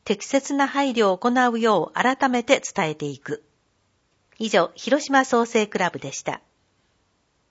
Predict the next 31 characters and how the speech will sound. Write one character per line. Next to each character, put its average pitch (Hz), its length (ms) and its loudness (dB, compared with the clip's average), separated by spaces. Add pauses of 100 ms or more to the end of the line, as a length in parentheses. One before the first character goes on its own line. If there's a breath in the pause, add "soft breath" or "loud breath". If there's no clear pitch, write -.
(1120)
桜。 220 640 2 (840)
予 269 140 4
算 302 260 2
の 165 140 0
編 226 200 2
成 214 220 0
方 180 240 0
針。 151 300 -10 (600)
質 - 220 -6
問 175 200 0
で 156 120 -2
す。 - 160 -16 (500)
財 277 220 4
政 285 300 2
調 269 140 4
整 247 220 2
基 - 140 -10
金 196 240 -2
の 151 100 -2
使 - 260 -2
い 202 100 2
道 185 280 -4
は 170 160 6
限 220 280 0
定 214 200 0
さ 202 160 -2
れ 165 100 0
て 156 140 -8
い 147 100 -8
る 139 120 -10
か。 147 220 -6